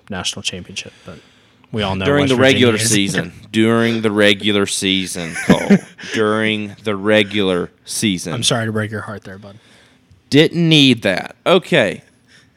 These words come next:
Speaker 2: Looking
Speaker 1: I,
Speaker 2: at
Speaker 1: I had to
Speaker 2: Wa-
Speaker 1: bring you back down to earth real quick. Anyway, continue.
Speaker 2: Wofford was oh and two walking into Blacksburg last week. They lost to Chattanooga thirty-one to nothing, and they lost to Elon twenty-six to nothing. Elon, who also lost to Vanderbilt.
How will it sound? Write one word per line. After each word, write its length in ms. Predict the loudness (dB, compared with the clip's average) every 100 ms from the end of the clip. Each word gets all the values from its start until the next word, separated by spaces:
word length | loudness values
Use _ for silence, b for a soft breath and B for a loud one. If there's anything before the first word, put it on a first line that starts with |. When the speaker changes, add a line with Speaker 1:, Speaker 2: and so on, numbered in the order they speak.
| b _
Speaker 2:
Looking 360 | 0 2 2 4
Speaker 1:
I, 40 |
Speaker 2:
at 40 |
Speaker 1:
I 40 | 4
had 140 | 4
to 60 | 2
Speaker 2:
Wa- 40 |
Speaker 1:
bring 160 | 0 -2
you 100 | -4
back 200 | -6 -8
down 180 | -14 -14
to 40 |
earth 200 | -18 -20
real 120 | -20
quick. 280 | -20 -20 -18
Anyway, 340 | -14 -12 -14 -14
continue. 480 | -14 -14 -14 -10
Speaker 2:
Wofford 460 | 0 4 4 4 2
was 200 | 4 -2 -2
oh 200 | 2 2
and 120 | 0
two 200 | 0 0
walking 420 | 2 0 -2 -6
into 180 | -6 -6
Blacksburg 520 | -4 -4 -6 -10 -8
last 280 | -6 -6 -8
week. 260 | -10 -10 -14 -6
They 140 | -2
lost 260 | 2 2 0
to 80 | -12
Chattanooga 920 | -8 2 4 4 4 4 4 0 -6 _
thirty-one 600 | _ -2 -2 -2 -4 -4
to 80 | -4
nothing, 540 | -4 -4 -4 -6 -8 -10 b b b
and 140 | -4
they 100 | -2
lost 300 | 2 0 0
to 260 | -4 -2 -2
Elon 420 | 0 0 0 -4 _ _
twenty-six 560 | -10 -6 -6 -6 -6 -6
to 100 | -8
nothing. 420 | -8 -8 -12 -14 -2
Elon, 420 | 0 2 0 -2 -4
who 160 | -8 -8 -6
also 400 | -2 -2 0 -2
lost 560 | -2 -6 -6 -8 -14 -18 -6
to 100 | -2
Vanderbilt. 720 | 0 0 -2 -8 -12 -16